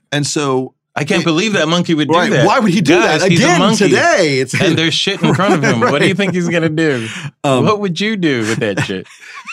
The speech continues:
Speaker 2: <laughs>
Speaker 1: We've gone from evangelical
Speaker 2: I would get
Speaker 1: Christianity to
Speaker 2: far
Speaker 1: monkey
Speaker 2: away
Speaker 1: shit.
Speaker 2: from it, yes.
Speaker 1: But, uh,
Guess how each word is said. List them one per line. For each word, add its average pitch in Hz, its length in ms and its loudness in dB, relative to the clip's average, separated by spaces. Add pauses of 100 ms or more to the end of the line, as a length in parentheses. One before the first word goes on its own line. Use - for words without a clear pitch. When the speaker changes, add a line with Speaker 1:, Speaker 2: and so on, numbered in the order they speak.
(200)
Speaker 2:
<laughs> 127 520 -6 (720)
Speaker 1:
We've 113 120 -4
gone 135 160 0
from 123 180 -4
evangelical 143 560 0
Speaker 2:
I 202 40 2
would 185 60 0
get 185 40 2
Speaker 1:
Christianity 156 520 0
to 156 40 4
Speaker 2:
far 170 240 2
Speaker 1:
monkey 175 200 2
Speaker 2:
away 175 60 2
Speaker 1:
shit. 156 220 0
Speaker 2:
from 135 140 -2
it, 123 180 -2
yes. 139 480 -6
Speaker 1:
But, 190 180 0 (460)
uh, 180 120 -6